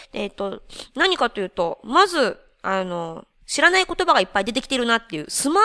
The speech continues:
ートテレビっていうのが一体何なのかっていうところを調べてみてて、スマートテレビっていうのは、えー、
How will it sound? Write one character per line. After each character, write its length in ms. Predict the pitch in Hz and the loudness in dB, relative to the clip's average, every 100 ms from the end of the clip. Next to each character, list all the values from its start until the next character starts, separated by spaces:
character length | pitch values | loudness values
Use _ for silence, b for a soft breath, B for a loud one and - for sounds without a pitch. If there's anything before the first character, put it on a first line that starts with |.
| 440 | 4
ー 80 | |
ト 120 | 440 415 | 2 -4
テ 180 | - | -2
レ 100 | 370 | -2
ビ 240 | 247 190 - | -2 -6 -12
っ 420 | _ _ _ _ | _ _ _ _
て 140 | - 233 | -6 -4
い 60 | |
う 60 | 214 | -2
の 100 | 196 | -2
が 100 | 185 | -2
一 120 | 208 | -4
体 140 | - 202 | -6 -2
何 180 | 220 | -2
な 80 | 226 | -2
の 100 | 196 | -4
か 120 | - | -6
っ 100 | - | -10
て 80 | - | -8
い 20 | |
う 40 | 175 | -8
と 100 | 180 | -6
こ 140 | 185 | -6
ろ 100 | 175 | -6
を 60 | 180 | -6
調 200 | - 180 | -6 -6
べ 100 | 175 | -8
て 220 | - 175 | -10 -12
み 100 | - | -12
て 160 | 180 180 | -12 -10
て、 360 | 175 170 - _ _ _ - | -4 -4 -4 _ _ _ -14
ス 140 | - | -2
マ 100 | 392 | 0
ー 60 | 453 | 2
ト 100 | 453 | 0
テ 120 | 466 | -2
レ 120 | 403 | -2
ビ 80 | 294 | -6
っ 40 | |
て 140 | 269 277 | -8 -8
い 40 | |
う 40 | 262 | -4
の 120 | 302 | 0
は、 320 | 349 233 - - | 2 0 -4 -10
え 40 | |
ー、 440 | 196 185 175 175 | -8 -6 -8 -10